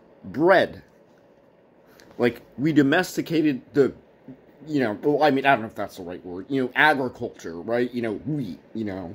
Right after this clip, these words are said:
you got developing civilizations a long time ago. So over time,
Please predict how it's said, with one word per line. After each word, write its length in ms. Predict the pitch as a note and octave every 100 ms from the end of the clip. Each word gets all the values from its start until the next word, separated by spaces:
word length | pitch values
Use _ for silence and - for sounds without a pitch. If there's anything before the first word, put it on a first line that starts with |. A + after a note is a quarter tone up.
| -
you 80 | A2
got 320 | A#2 G#2+ - _ - _ - - - - - -
developing 500 | B2+ C#3+ C#3 C3 A2
civilizations 1200 | - C#3 A#2 G#2 G#2+ C3 C3+ C#3 - A#2+ G2 F2+
a 40 |
long 240 | G2+ G2 F#2+
time 280 | A#2+ A#2+
ago. 300 | G2+ F2+ E2 C#2+ - - - - - - - - - - - - - - - - - - - - - - - - - - - - - - - - - A#2+
So 220 | - D#3
over 280 | E3+ F3 D3
time, 580 | C#3+ D#3+ D#3+ D#3 D3